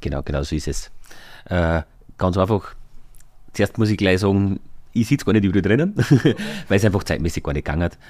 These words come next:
Es gibt so viele Gremien, so viele Normen, aber warum gibt's überhaupt eine Norm? Warum haben sie die Leute einmal Vierer da und haben gesagt, „Pass auf, das wollen wir standardisieren“?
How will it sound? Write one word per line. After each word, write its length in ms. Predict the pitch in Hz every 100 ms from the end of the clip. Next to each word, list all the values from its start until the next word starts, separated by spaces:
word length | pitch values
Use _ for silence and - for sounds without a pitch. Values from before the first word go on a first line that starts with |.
| -
Es 180 | - -
gibt 180 | 92 -
so 120 | 107
viele 100 | 107
Gremien, 320 | 85 82 98
so 140 | 104 104
viele 140 | 98
Normen, 420 | 80 85 104 110 - - - - -
aber 220 | 82 92
warum 240 | 95 101 98
gibt's 200 | 107 -
überhaupt 380 | 135 85 - 80
eine 80 |
Norm? 240 | 76 73 73
Warum 460 | 85 107 110 104
haben 100 | 92
sie 100 | 104
die 60 | 95
Leute 200 | 85 90
einmal 120 | 101
Vierer 240 | 90 104 113
da 120 | 101
und 100 | 98
haben 80 | 95
gesagt, 240 | 87 -
„Pass 160 | 90 90
auf, 120 | -
das 160 | 90
wollen 120 | 92 92
wir 80 |
standardisieren“? 640 | 87 80 80 - 76 117